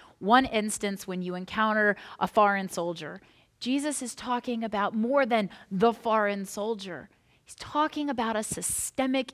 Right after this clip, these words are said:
issue, the system that takes people, pries them away from their families, and makes them serve and do things that they would never have chosen to do for themselves. People who are a victim of circumstances,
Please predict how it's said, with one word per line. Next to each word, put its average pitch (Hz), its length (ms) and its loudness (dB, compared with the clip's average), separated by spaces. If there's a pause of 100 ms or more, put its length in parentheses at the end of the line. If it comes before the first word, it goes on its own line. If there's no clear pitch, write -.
(100)
issue, 190 480 -4 (300)
the 226 100 4
system 202 720 0 (240)
that - 220 2
takes - 400 -4
people, 214 460 -6 (220)
pries 359 580 6
them 349 180 2
away 269 340 2
from 254 240 -4
their 240 140 -2
families, 220 760 -4
and 226 240 -4
makes 269 240 -2
them 302 220 -6
serve 214 420 -2
and 196 160 -4
do 208 220 -6
things 175 340 -6
that 196 140 -6
they 220 100 -4
would 214 240 -2
never 269 380 4
have 285 160 -4
chosen 226 420 -4
to 226 80 -10
do 185 260 -6
for 190 140 -10
themselves. 208 960 -8 (400)
People 302 380 -2
who 262 160 -4
are 240 160 0
a 220 80 0
victim 233 520 -4
of 226 140 -6
circumstances, 208 1200 -6